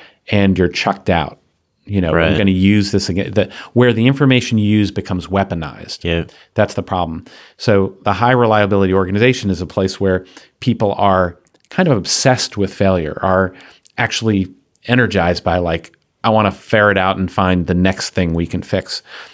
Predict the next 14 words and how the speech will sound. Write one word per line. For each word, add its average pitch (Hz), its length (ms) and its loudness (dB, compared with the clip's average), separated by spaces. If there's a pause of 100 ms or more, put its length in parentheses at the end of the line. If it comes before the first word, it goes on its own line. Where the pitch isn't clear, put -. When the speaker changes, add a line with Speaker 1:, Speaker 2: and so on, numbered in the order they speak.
(140)
Speaker 1:
And 104 360 2
the, 92 380 2 (420)
uh, 90 420 0
and 101 140 -2
the - 80 -2
opposite 92 640 -2 (360)
is 95 260 0
the 95 100 -4
toxic 110 440 -4
organization 87 680 -2
where, 82 460 0 (380)
um, 80 400 0 (100)
admitting 95 420 2
failure 85 640 0